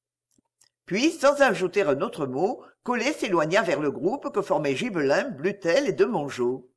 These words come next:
Il était un peu gêné par ce qu'il venait de dire. À la vue de Maxime, il avait senti à son endroit une légère sympathie physique et, en même temps, une certaine aversion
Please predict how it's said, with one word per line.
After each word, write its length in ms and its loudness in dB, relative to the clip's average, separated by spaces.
Il 100 4
était 300 6
un 80 2
peu 180 -4
gêné 380 0
par 240 -4
ce 80 -4
qu'il 180 -4
venait 280 -2
de 100 2
dire. 440 -2
À 80 2
la 100 4
vue 200 -2
de 80 -4
Maxime, 640 -2
il 140 2
avait 200 6
senti 360 0
à 80 2
son 200 -4
endroit 520 0
une 160 -4
légère 420 0
sympathie 480 -2
physique 640 0
et, 200 -2
en 120 -2
même 280 -4
temps, 320 -2
une 180 0
certaine 380 4
aversion 680 -2